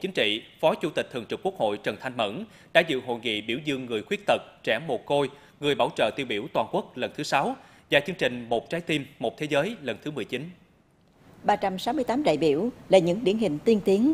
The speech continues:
Speaker 2: từ khắp mọi miền đất nước tham dự hội nghị. Trong đó có một trăm chín mươi tám người khuyết tật,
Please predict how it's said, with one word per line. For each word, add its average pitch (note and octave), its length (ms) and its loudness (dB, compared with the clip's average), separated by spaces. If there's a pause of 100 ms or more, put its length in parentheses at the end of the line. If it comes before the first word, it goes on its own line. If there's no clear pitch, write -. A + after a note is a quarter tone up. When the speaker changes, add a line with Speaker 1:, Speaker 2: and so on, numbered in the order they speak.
Speaker 2:
từ E3 260 6
khắp - 180 -2
mọi D3+ 140 2
miền D#3 220 2
đất G#3+ 180 -2
nước C#4 200 6 (240)
tham G3 160 0
dự - 120 4
hội D#3 160 4
nghị. C3+ 260 2 (380)
Trong G3+ 160 6
đó G3+ 240 4
có D4+ 60 4
một F#3+ 220 4
trăm E3+ 200 4
chín A3 160 -2
mươi B3 80 0
tám A3+ 240 0
người F#3 140 4
khuyết - 200 -4
tật, E3 160 4